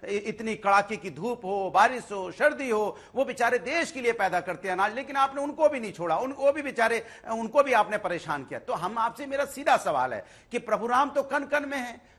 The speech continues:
प्रभु राम तो हर एक के मन में है, हर एक के दिल में है, लेकिन आप प्रभु राम के नाम की राजनीति कर रहे हो, इससे लोगों, लोग आहत हो रहे हैं और प्रभु राम भी इससे आहत होंगे, क्योंकि प्रभु राम चाहते हैं कि प्रभु राम तो तभी खुश होंगे ना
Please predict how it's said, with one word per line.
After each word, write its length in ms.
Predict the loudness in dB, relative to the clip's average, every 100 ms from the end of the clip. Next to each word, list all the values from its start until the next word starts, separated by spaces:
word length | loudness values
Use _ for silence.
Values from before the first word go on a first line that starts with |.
| 0
प्रभु 180 | 2 6
राम 240 | 6 4
तो 120 | 2
हर 240 | 0 4 4
एक 200 | 2 -2
के 120 | -4
मन 220 | 0 0
में 160 | 0 -4
है, 220 | -2 0
हर 120 | 2
एक 140 | 0 -2
के 120 | -4
दिल 220 | -2 -4
में 160 | 0 0
है, 260 | 0 -4 -12 -10
लेकिन 280 | -4 -4 0
आप 200 | 2 2
प्रभु 240 | 2 -2 2
राम 240 | 2 0
के 220 | -2 -6
नाम 440 | -4 0 2 2 -2
की 220 | -8 -4
राजनीति 520 | 2 2 2 -4 -4
कर 120 | -4
रहे 100 | 0
हो, 60 | -2
इससे 540 | -2 -8 -8 -2 0 0
लोगों, 540 | -2 -4 -2 -2 -4
लोग 240 | 0 2 4
आहत 320 | 6 6 6
हो 100 | 4
रहे 140 | 2 2
हैं 180 | -2 -10 0
और 100 | 2
प्रभु 220 | 2 2
राम 260 | 6 6 4
भी 80 | -2
इससे 240 | -2 4
आहत 300 | 8 8 8
होंगे, 240 | 2 -2
क्योंकि 200 | -4 -6
प्रभु 220 | -2 0 4
राम 200 | 4 4
चाहते 340 | 2 0 0
हैं 140 | -4 -4
कि 120 | -8
प्रभु 320 | -4 -2 2
राम 160 | 2 2
तो 80 |
तभी 280 | 0 -2 -2
खुश 240 | -4 -6 -4
होंगे 220 | -2 2
ना 160 | 0